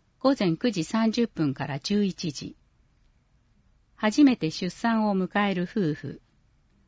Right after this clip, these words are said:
オンラインによる講義や交流。予約は市のホームページで。新生児訪問、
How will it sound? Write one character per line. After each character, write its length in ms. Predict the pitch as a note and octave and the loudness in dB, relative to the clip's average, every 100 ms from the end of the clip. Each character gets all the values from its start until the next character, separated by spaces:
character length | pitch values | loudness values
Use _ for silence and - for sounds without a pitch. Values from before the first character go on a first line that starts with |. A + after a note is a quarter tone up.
| _ _ _ _ _ | _ _ _ _ _
オ 140 | B3 | 6
ン 100 | C#4+ | 6
ラ 140 | D4 C#4+ | 6 4
イ 140 | G#3+ | 2
ン 80 | D#3 | 2
に 100 | D#3 | 0
よ 160 | D3+ | -2
る 220 | C#3+ D#3 - _ | -4 -6 -8 _
講 260 | C#4 B3+ | 4 4
義 220 | F3+ C#3 | 4 -2
や 220 | D3+ E3 - _ _ - | -6 -10 -14 _ _ -6
交 280 | G3 F#3+ E3+ | -2 0 0
流。 340 | E3 D#3 - - _ _ _ _ _ _ _ _ | -2 -4 -8 -16 _ _ _ _ _ _ _ _
予 140 | G#3+ A#3 | 2 4
約 260 | A#3+ G#3+ | 2 0
は 120 | G3+ | -2
市 140 | G#3 C#4 | 0 0
の 120 | G#3+ | 2
ホ 160 | G#3 A3+ | 2 2
ー 20 | |
ム 140 | A3+ | 2
ペ 180 | - F#3+ | 0 -4
ー 60 | C3+ | -4
ジ 160 | - | -10
で。 160 | - - _ _ _ _ _ _ _ _ _ _ _ _ _ _ _ _ - | -12 -14 _ _ _ _ _ _ _ _ _ _ _ _ _ _ _ _ -12
新 320 | - D4 D#4 | 4 6 8
生 260 | D4+ C#4 | 6 2
児 140 | B3 B3+ | 2 0
訪 260 | A#3+ G#3 | 2 2
問、 320 | D#3 C#3+ D3+ | 0 -2 -8